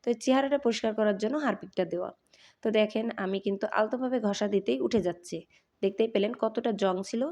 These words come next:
এখন কিন্তু ওঠা শুরু হয়েছে। আর এই যে বালিটা দিচ্ছি, বালিটার কারণে কিন্তু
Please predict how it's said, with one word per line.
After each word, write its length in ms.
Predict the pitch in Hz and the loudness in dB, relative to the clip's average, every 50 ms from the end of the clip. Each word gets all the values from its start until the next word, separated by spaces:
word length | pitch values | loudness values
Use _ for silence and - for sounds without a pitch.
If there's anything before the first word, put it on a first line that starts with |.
| - - | -2 -2
এখন 260 | - 202 233 233 233 | -2 0 0 -2 -4
কিন্তু 400 | 233 262 247 254 - 311 370 - _ _ _ _ _ - | -2 -4 -6 -4 -4 -6 -6 -6 _ _ _ _ _ -4
ওঠা 220 | 226 233 240 262 254 | -2 0 0 0 0
শুরু 240 | - 262 220 190 175 | 0 0 2 2 2
হয়েছে। 380 | 180 180 170 175 - - - _ _ - - - _ _ - | 2 0 -2 -6 -10 -14 -14 _ _ -20 -20 -20 _ _ -2
আর 120 | 180 185 196 | 0 2 2
এই 60 | 202 | 2
যে 120 | 202 214 | 2 0
বালিটা 420 | 202 202 180 190 202 226 220 294 262 | 2 4 4 4 4 4 4 2 2
দিচ্ছি, 320 | 254 247 220 - - 214 | 2 0 -4 -2 -4 0
বালিটার 380 | 214 202 196 196 202 226 214 214 | 0 2 2 2 0 -2 -4 0
কারণে 320 | 208 202 202 196 214 214 | 0 0 0 0 -2 -2
কিন্তু 220 | 226 233 233 - | -4 -4 -6 -6